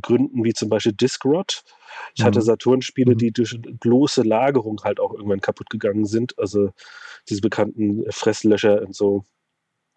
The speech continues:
Speaker 1: Das ist, äh, auch ein Thema für Sammler, was man bedenken muss.
Speaker 2: Mhm.
Speaker 1: Und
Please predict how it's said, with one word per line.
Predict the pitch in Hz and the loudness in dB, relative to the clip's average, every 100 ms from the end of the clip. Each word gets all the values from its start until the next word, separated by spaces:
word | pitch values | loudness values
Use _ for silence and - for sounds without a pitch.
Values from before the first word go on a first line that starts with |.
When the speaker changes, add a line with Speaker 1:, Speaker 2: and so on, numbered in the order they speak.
| _ _ | _ _
Speaker 1:
Das | - 104 | -2 -2
ist, | 110 | 0
äh, | 123 113 | 0 2
auch | 110 107 | 2 0
ein | |
Thema | 110 110 110 | -2 0 0
für | - | 2
Sammler, | 101 104 104 101 104 | 2 2 2 0 -4
was | 104 98 | -4 -2
man | 98 | -2
bedenken | 98 98 101 98 | -2 -2 -2 -6
muss. | 98 - - _ _ - | -6 -8 -14 _ _ -6
Speaker 2:
Mhm. | 113 107 104 113 - _ _ | -4 -4 -6 -12 -20 _ _
Speaker 1:
Und | 123 117 113 113 110 | 2 4 6 4 2